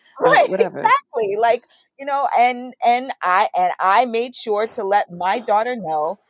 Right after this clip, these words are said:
Speaker 2: that before she went that route, I needed her to really love exactly who she is. Now, when Mari was seventeen, then she was allowed to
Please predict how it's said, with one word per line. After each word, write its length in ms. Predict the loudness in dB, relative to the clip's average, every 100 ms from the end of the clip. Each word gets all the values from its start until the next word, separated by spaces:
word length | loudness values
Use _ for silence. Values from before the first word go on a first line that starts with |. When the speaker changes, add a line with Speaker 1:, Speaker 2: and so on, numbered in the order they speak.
| _ _
Speaker 2:
that 200 | 4 4 0
before 760 | -12 -10 -2 4 4 4 0
she 540 | -4 -12 -10 -10 -10 -12
went 360 | -12 -6 -6 -6 _ 2
that 220 | 2 2 -2
route, 480 | -2 2 2 0 -6 _ _
I 140 | -2 -2
needed 340 | -4 -4 -4
her 260 | 2 2 2 -4
to 160 | -16 -8
really 300 | -4 -4 -4
love 400 | 2 4 4 0 _ _ _ _ -10
exactly 420 | -2 2 2 0 -10
who 120 | -12
she 160 | -14 -8
is. 400 | -4 -4 -6 -16 _ -4
Now, 320 | 0 2 2 -4 -10
when 280 | -6 -2 -2
Mari 260 | 2 2 2
was 200 | -2 0
seventeen, 720 | 0 0 -8 -14 -12 -12 -12 -14 _ _ _
then 220 | -2 0
she 220 | -4 -8
was 320 | -4 -4 -4 -8 0
allowed 520 | 2 4 4 4 0
to 180 | -2 -4